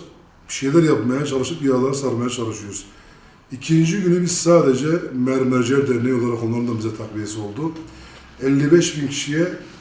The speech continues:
soğuk sandviç yapıp Adıyaman bölgesine komple içeri dahil olmak üzere dağıtmaya çalıştık. Burada hakeza yine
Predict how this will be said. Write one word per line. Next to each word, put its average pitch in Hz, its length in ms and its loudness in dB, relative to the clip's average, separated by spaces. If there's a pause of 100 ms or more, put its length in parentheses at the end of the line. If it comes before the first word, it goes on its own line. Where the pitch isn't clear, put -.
(800)
soğuk - 540 -6
sandviç 127 480 -2
yapıp 127 400 -6
Adıyaman 127 480 0
bölgesine 117 400 -2 (120)
komple 120 460 -4
içeri 123 240 -4
dahil 120 120 -4
olmak 120 300 -6
üzere 123 200 -4
dağıtmaya 113 400 -6
çalıştık. 113 460 -12 (1000)
Burada 139 440 2
hakeza 135 460 0
yine 135 300 2